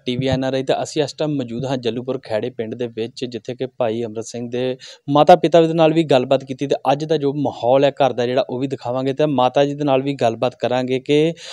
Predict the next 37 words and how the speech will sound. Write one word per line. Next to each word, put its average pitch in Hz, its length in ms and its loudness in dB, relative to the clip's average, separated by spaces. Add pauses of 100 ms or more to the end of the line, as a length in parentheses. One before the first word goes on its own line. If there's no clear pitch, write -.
(220)
ਅਹ, 165 320 6
ਅਠਾਰਾਂ 170 340 6
ਮਾਰਚ 156 360 2
ਤੋਂ 160 220 4
ਬਾਅਦ 135 380 4
ਹੁਣ 143 320 0
ਤੱਕ 139 420 0 (140)
ਅੱਜ 120 200 -6
ਇੱਕੀ 123 340 -4
ਮਾਰਚ 127 280 0
ਹੋ 120 160 -6
ਚੁੱਕੀ 123 320 -6
ਹੈ 123 60 -2
ਕਿ 135 180 -2
ਜੋ 127 400 0 (380)
ਅੰਮ੍ਰਿਤਪਾਲ 185 960 8
ਦੀ 160 80 0
ਜਿਹੜੀ 156 200 2 (100)
ਗ੍ਰਿਫਤਾਰੀ 143 480 2
ਸੀ 151 180 0
ਉਸ - 300 0
ਦੇ 156 100 4
ਉੱਤੇ 147 220 0
ਵੀ 151 100 2
ਟਿੱਪਣੀ 135 340 -4
ਕਰਾਂਗੇ 135 280 0
ਤੇ 135 100 -2
ਉਸ 120 100 -4
ਦੇ 131 100 -6
ਉੱਤੇ 123 160 -6
ਵੀ 131 100 -2
ਗੱਲਬਾਤ 117 440 -2
ਕਰਾਂਗੇ 135 300 0
ਤੇ 156 80 -4
ਪੂਰੀ 202 280 4
ਚੰਗੀ 185 500 2
ਤਰ੍ਹਾਂ 180 260 2